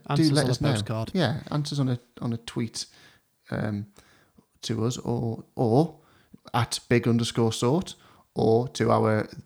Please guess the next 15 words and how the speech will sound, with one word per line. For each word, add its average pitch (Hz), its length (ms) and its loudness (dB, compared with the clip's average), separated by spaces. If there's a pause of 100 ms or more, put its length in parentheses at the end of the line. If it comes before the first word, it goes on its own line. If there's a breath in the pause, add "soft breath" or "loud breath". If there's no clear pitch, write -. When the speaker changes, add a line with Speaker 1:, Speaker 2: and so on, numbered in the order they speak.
(220)
Speaker 2:
big 117 200 -2
beetle 113 220 -2
sort 113 280 -2
out - 120 -2
at 117 100 -6
gmail 110 300 0
dot - 180 -8
com 104 260 -2 (580 soft breath)
email 101 300 0
address. 127 400 -6 (560 soft breath)
Um, 127 420 0 (340)
and 185 260 2 (100)
just 202 280 -2
as 131 200 4
always, 110 680 2